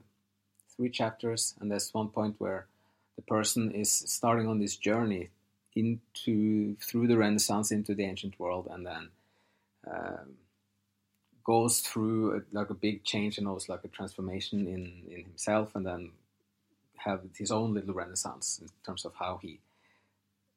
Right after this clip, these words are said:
sees himself and understands himself and the world around him, and just experiencing the world differently. So, um, we will only do this, uh,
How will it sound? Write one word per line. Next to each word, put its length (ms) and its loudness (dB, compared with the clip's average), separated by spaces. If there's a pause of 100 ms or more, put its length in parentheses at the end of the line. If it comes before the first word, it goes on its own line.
(120)
sees 540 2
himself 560 2
and 80 -2
understands 500 0
himself 400 -6
and 80 -6
the 80 -6
world 240 -4
around 300 -12
him, 120 -20 (180)
and 120 -18
just 160 -20 (400)
experiencing 840 0 (160)
the 60 -8
world 200 -8 (100)
differently. 380 -16 (1200)
So, 380 6
um, 560 4 (800)
we 80 2
will 120 8
only 220 8
do 160 6
this, 380 6 (100)
uh, 680 2